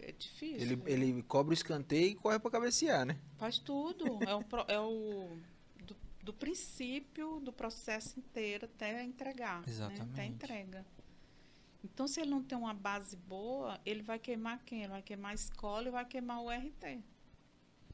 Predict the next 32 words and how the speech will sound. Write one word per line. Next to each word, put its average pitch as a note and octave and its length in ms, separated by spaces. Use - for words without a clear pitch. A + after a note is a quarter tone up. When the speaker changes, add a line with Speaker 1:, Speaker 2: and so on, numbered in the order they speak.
Speaker 1:
Eu, D4+ 220
eu C4 120
vejo, D#4 420
eu C4+ 60
recebo C4+ 360
relatório A#3+ 400
de G3+ 120
estágio A3+ 680
em G3+ 100
que - 200
o A3 140
aluno G#3 260
coloca G#3 340
assim: F#3+ 420
é, F#3 560
"Deveria A3 460
ter A#3 140
mais A#3 260
treinamentos A3+ 1400
por F#3+ 140
parte F3+ 380
do F#3+ 180
R F#3 240
T." F3+ 240
Tipo - 220
assim, B3 360
ele G#3 120
não B3 120
joga C#4+ 260
a D4 40
culpa B3+ 300
nele. F3+ 460